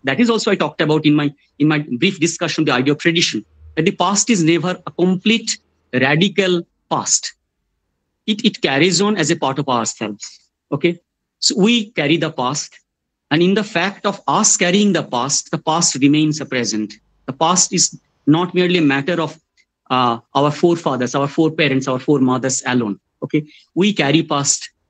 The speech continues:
within ourselves. So past is a matter of past, and by the same logic, it extends itself to the present, to, to, to the future too. So pastness of the past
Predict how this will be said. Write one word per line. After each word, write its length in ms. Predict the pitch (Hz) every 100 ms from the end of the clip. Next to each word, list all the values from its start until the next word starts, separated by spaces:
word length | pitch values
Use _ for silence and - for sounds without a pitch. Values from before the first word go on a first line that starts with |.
| -
within 260 | 151 156 139
ourselves. 480 | 104 - - 107
So 100 | -
past 260 | 156 156 151
is 100 | 175
a 40 |
matter 280 | 160 135 139
of 120 | 160
past, 280 | - 196 196 - _ _ _ _ _
and 100 | 185
by 120 | 180 180
the 120 | 214
same 300 | - 214 254
logic, 400 | 214 143 143 185 -
it 160 | 180
extends 420 | 160 - - 240
itself 400 | 233 - - 143 -
to 120 | 147
the 100 | 127
present, 480 | - 139 120 120 135
to, 80 | 165
to, 120 | 147
to 80 | 151
the 100 | 151
future 360 | 220 214 147
too. 200 | - 127 - _ _ _ -
So 380 | - 233 220 - _ _ _ -
pastness 840 | 175 190 196 - 214 202 262 269
of 160 | - 170
the 80 | 190
past 580 | - 139 123 - -